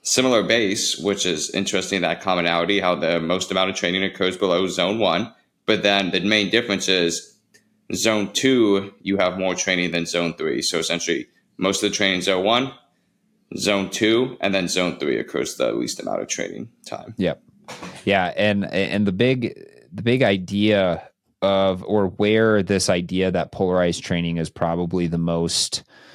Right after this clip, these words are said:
Speaker 2: uh, economical or best to develop your, you know, fitness over time comes from is that there were researchers who started to study, you know, elite level marathoners, uh, Tour de France cyclists. And they,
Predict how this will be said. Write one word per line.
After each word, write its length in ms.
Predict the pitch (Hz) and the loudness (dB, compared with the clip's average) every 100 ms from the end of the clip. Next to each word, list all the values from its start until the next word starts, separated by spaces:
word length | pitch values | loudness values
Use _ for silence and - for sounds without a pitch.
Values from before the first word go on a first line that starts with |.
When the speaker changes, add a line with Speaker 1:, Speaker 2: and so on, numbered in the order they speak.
| - - _ _ _ | -20 -20 _ _ _
Speaker 2:
uh, 300 | 87 82 76 | 0 0 0
economical 800 | 98 101 98 87 101 101 120 120 - | -2 -2 -2 0 -2 2 2 0 0
or 160 | 101 | 0
best 440 | 87 95 98 - - | 0 0 2 0 -2
to 140 | 107 | -2
develop 580 | 92 90 90 90 95 - - - | -2 -2 0 2 0 -2 -20 -12
your, 540 | 92 92 90 85 85 | -2 0 2 0 0
you 140 | 87 | -2
know, 100 | 87 | -2
fitness 480 | 82 - 95 92 85 | -4 -4 -4 -2 -2
over 180 | 90 82 | -2 -2
time 520 | - 87 87 92 98 - | -4 -4 -2 -2 -4 -6
comes 340 | - 95 101 | -4 -2 -2
from 340 | - 123 123 127 | 0 0 2 -2
is 360 | 95 95 87 | -2 -2 0
that 260 | 92 90 76 | 0 0 0
there 160 | 95 | 0
were 120 | 95 87 | 2 0
researchers 720 | 104 131 - 101 - 95 87 | 0 2 2 0 0 -2 -2
who 80 | 92 | -4
started 380 | - 92 90 87 | 0 0 0 -2
to 60 | |
study, 640 | 85 - 92 92 90 87 - _ _ _ - | -4 0 0 0 0 -2 -4 _ _ _ -4
you 80 | |
know, 100 | 98 | 0
elite 220 | 90 95 69 | 2 0 0
level 240 | 92 87 | 0 0
marathoners, 880 | 90 87 87 87 80 80 78 80 - | 0 0 0 -2 -4 -6 -6 -6 -6
uh, 380 | 82 82 78 80 90 | -4 -4 -2 -4 -2
Tour 200 | 104 98 | 0 0
de 80 | 87 | 0
France 340 | 95 90 80 | 0 -2 0
cyclists. 680 | 85 82 - 82 80 - - | 0 0 0 0 0 -2 -2
And 200 | 90 90 | -2 0
they, 260 | 87 87 | 0 -2